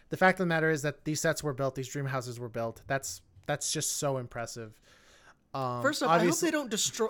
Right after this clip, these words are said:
Speaker 2: I hope some part of the set is preserved in some way, 'cause
Speaker 1: I
Speaker 2: it
Speaker 1: think,
Speaker 2: is that
Speaker 1: I think,
Speaker 2: good.
Speaker 1: I think if, if Warner Brothers has a billion dollar movie in their hands, they're not gonna tear down the sets anytime soon for
Speaker 2: Yeah,
Speaker 1: their
Speaker 2: they're gonna let
Speaker 1: tours.
Speaker 2: people tour the Barbie
Speaker 1: Yeah.
Speaker 2: Dreamland set, which would be a very
Speaker 1: Um,
Speaker 2: smart move on their part.
Speaker 1: I,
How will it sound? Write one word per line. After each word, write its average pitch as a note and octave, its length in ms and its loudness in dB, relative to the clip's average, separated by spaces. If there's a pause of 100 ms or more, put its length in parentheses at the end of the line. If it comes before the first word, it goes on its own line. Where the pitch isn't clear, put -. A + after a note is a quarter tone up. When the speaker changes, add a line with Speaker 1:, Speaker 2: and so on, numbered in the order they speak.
Speaker 2:
I A3+ 80 2
hope G4+ 260 -2
some A#3+ 300 0
part A3+ 220 2
of F#3 40 -6
the F#3+ 80 -8
set F#3+ 200 0
is F3 100 -8
preserved F3+ 420 -8
in G#3 100 0
some G#3+ 220 -2
way, A3 220 2
'cause - 80 -6 (320)
Speaker 1:
I - 20 12
Speaker 2:
it B3 60 12
Speaker 1:
think, D4 160 6
Speaker 2:
is C4+ 80 0
that A3 100 12
Speaker 1:
I C#4 80 12
think, B3+ 200 4
Speaker 2:
good. E3 100 2
Speaker 1:
I B3+ 100 12
think D#4+ 200 4
if, C#4+ 140 6 (120)
if G3+ 140 6
Warner A3 260 4
Brothers G#3 320 4
has F#3 180 6
a F3 80 4
billion E3+ 260 0
dollar E3+ 240 6
movie D3+ 220 -2
in D#3+ 60 -2
their D#3+ 120 2
hands, E3 220 0
they're D#3 100 -2
not D3 160 0
gonna C#3+ 160 -2
tear C3 200 0
down B2+ 180 -2
the A#2+ 80 -10
sets B2 260 -4
anytime A2 380 -10
soon G2+ 320 -10
for - 80 -18
Speaker 2:
Yeah, E3+ 80 -6
Speaker 1:
their G3 80 -6
Speaker 2:
they're A3 120 2
gonna C#4+ 180 4
let C4+ 100 2
Speaker 1:
tours. A3 60 -2
Speaker 2:
people A3+ 260 0
tour G#3 260 0
the G3 80 -4
Barbie F#3+ 280 -2
Speaker 1:
Yeah. C3+ 300 0
Speaker 2:
Dreamland D#3 200 -6
set, E3 300 -8
which G3 160 -4
would F3 80 -4
be F3 80 8
a - 20 12
very F3+ 140 8
Speaker 1:
Um, F3+ 100 4
Speaker 2:
smart F3+ 320 -6
move F3 160 -12
on D3+ 80 -14
their D3 140 -16
part. - 360 -20
Speaker 1:
I, F#3 440 8